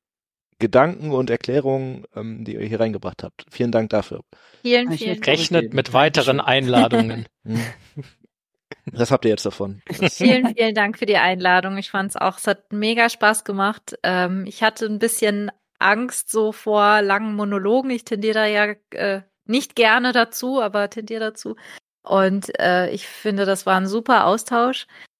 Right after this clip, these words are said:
Speaker 2: Ähm, und es sind auch immer wieder neue Aspekte. Das fasziniert mich ja immer so bei Tolkien. Je länger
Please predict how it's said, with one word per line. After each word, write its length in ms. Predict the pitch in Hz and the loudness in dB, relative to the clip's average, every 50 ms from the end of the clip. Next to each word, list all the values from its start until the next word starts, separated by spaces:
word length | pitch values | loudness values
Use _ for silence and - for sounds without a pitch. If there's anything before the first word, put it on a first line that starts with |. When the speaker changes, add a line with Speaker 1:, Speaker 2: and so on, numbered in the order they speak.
| _ _ _ _ _ _ - | _ _ _ _ _ _ 0
Speaker 2:
Ähm, 480 | 202 185 185 185 185 190 190 190 190 - | 2 2 4 2 2 0 -2 -6 -6 -4
und 140 | - 202 202 | -4 -4 -2
es 140 | 202 - - | -2 -4 -4
sind 240 | 208 208 202 - | -4 -4 -2 2
auch 220 | - 185 202 202 208 | 2 4 4 2 0
immer 260 | - 214 226 226 208 | -2 0 0 0 0
wieder 180 | 226 220 220 208 | 2 0 0 2
neue 340 | 196 202 208 220 220 208 | 2 2 4 4 6 6
Aspekte. 480 | 160 180 - - - 208 - - - 175 | 4 4 2 0 -2 -4 -4 -2 -4 -4
Das 180 | 175 180 - - | -4 -4 -4 -2
fasziniert 520 | - 196 - - - 185 190 190 190 - | -2 -2 -2 -4 -4 -2 -2 -4 -2 -4
mich 140 | 202 196 - | -4 0 0
ja 80 | 185 | 0
immer 180 | 151 156 156 156 | 0 0 -2 -4
so 120 | 151 160 | -4 -2
bei 160 | 165 160 156 160 | -2 -2 -2 -2
Tolkien. 420 | - 175 160 160 - - 185 170 | -2 -4 -4 -4 -6 -6 -6 -6
Je 100 | 170 165 | -4 -2
länger 440 | 170 175 180 196 214 220 226 220 | -2 0 2 4 4 6 4 4